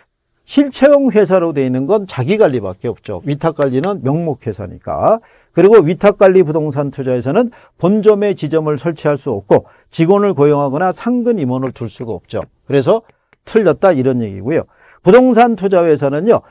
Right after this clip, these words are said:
금융기관으로부터 자금을 차입할 수 있어요. 그것도 지문상에서는 하나 알아두시는 거예요. 차입할 수 없다라고 그래서 틀렸다,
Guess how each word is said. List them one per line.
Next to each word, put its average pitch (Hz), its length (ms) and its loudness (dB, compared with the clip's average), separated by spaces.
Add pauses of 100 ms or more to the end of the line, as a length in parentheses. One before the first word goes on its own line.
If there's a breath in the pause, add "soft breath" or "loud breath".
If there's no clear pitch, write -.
(180 soft breath)
금융기관으로부터 185 1080 0
자금을 156 580 -4
차입할 147 500 -6
수 - 160 -10
있어요. 143 440 -6 (400)
그것도 190 360 4
지문상에서는 160 760 -6
하나 139 200 -6
알아두시는 110 520 -10
거예요. 135 380 0 (320 soft breath)
차입할 175 440 0
수 240 280 -2 (240 soft breath)
없다라고 147 580 2
그래서 104 340 -6
틀렸다, 160 540 -4